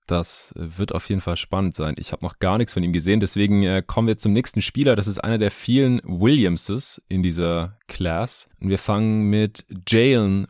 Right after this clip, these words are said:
Williams an. Der wird gerade auch so in der ersten Runde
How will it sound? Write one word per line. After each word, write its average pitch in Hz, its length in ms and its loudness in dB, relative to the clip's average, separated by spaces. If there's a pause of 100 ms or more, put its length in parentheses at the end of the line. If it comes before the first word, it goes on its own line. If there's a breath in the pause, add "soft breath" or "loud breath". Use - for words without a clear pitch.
Williams 98 480 -2
an. 117 260 -4 (180)
Der 123 560 6
wird 131 160 -4
gerade 117 280 4
auch - 260 0
so 113 500 -2
in 110 120 -2
der 107 140 0
ersten 123 300 -2
Runde 147 500 4